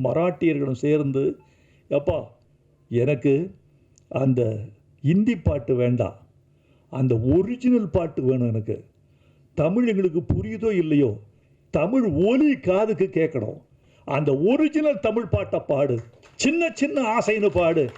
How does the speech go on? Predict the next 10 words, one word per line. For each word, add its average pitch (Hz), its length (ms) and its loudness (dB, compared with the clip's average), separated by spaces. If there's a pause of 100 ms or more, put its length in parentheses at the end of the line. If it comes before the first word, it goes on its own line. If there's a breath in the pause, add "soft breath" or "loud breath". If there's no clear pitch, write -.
(160)
I 180 240 0
want 214 380 0
to 214 60 2
enjoy 190 580 2
the 170 80 2
s-, - 280 -8 (440 loud breath)
the 170 160 2 (260)
sounds 240 440 0
of 202 120 -2 (160)
Tamil." 139 220 -6